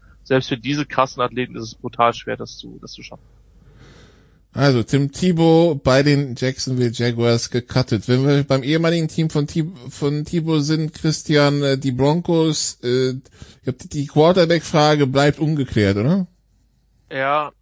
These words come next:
Speaker 1: und, ähm, ich sag mal so, das ist eigentlich ein gutes Zeichen für, für Drew Lock, würde ich behaupten.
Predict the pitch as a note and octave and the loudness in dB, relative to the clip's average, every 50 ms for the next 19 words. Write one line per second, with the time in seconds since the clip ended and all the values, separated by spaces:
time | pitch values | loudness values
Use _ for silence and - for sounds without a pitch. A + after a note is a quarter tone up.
0 | _ _ _ _ - C3 C3 B2 A#2 - - - - - - B2+ A#2+ A#2+ A#2+ B2 | _ _ _ _ -18 -18 -18 -18 -20 -20 -20 -20 -16 -12 -10 -8 -8 -8 -10 -12
1 | - - A#2+ - C#3 C3+ C#3 C#3 C3+ C3+ C#3+ C#3 C#3+ B2+ C3+ B2+ B2+ C3+ C3+ C#3+ | -12 -12 -6 0 0 2 2 2 2 2 0 0 0 2 2 2 2 2 0 -4
2 | C3 C3 C3+ C#3+ C3+ - - C3+ B2+ B2 - C3+ - - C3+ B2 A#2 - - - | -8 -6 -4 -4 -2 0 2 2 2 0 -2 -10 -12 -6 -6 -6 -6 -6 -10 -14
3 | - - - B2 A#2 A2+ A#2 A#2+ C#3+ - - - B2 A#2+ A#2+ B2 - - - A#2 | -14 -10 -8 -6 -2 2 2 2 2 0 -4 -10 -8 -6 -6 -8 -8 -6 -2 2
4 | A#2 B2 C3 - - D3 D3 D3 | 2 2 2 0 -4 -18 -18 -18